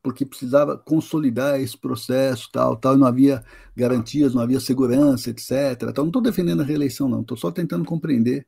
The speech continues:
o que que foi. Mas é verdade que o, o Fernando Henrique, mesmo com uma, <clears throat> com uma oscilação, eh, no cenário internacional <clears throat> grave, séria, o número de, de, de crises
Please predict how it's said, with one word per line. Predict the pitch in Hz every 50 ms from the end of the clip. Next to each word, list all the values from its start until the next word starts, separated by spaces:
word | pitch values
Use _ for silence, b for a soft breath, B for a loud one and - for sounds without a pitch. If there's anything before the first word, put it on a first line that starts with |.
| _
o | - 131
que | - 143 135
que | -
foi. | - - 101 107 - B B B B B B
Mas | - 285 294
é | 330 339
verdade | 330 311 220 170 196 233 233 214 -
que | - 220 220
o, | 214 B B B B B B
o | -
Fernando | - - 214 202 185 165
Henrique, | 147 120 120 120 113 - - - -
mesmo | 175 208 240 294 311 277 208 160 156 147 139 135
com | - 156
uma, | 147 147 139 131 120 113 _ _ -
<clears throat> | - - 143 117 113 113 _ _ _ _ _ _ - - _
com | - 151
uma | 160 160 151
oscilação, | 139 - - 160 143 135 120 - - - 143 135 127 117 110 _ b b b b b b b b b b b b b -
eh, | 117 123
no | 139 135
cenário | - 147 131 131 131 131 131
internacional | 123 - 135 123 127 123 - - 123 110 117 135 143 143 135 123 107 104 _ _ _ -
<clears throat> | 143 143 120 110 - -
grave, | 151 113 117 139 156 165 160 147 117 113 110
séria, | - - - 143 151 147 135 123 110 107 - - - - - - - -
o | - 135
número | 165 202 214 196 160
de, | 139 139 131 127 -
de, | 123 120 131 131 139
de | 127 117
crises | 117 - 147 156 170 151 143 143 131 - - -